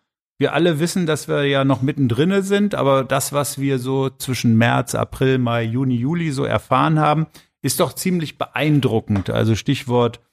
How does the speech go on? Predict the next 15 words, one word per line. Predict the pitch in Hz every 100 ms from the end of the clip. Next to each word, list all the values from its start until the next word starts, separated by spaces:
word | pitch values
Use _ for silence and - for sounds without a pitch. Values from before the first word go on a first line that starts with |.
| _ _ -
was | 123 - -
können | - 135 175 208 208 156
wir | 131 127 110
leisten, | 104 92 98 127 165 - - 208 220 240 - _
wenn | 123
wir | 131
unter | 135 131
dem | 131 127
Druck | 117 170 -
stehen, | - - 107 104 101
also | 110 110
wenn | 127
wir | 127
gezwungen | 117 113 - 175 120 107
werden. | 107 110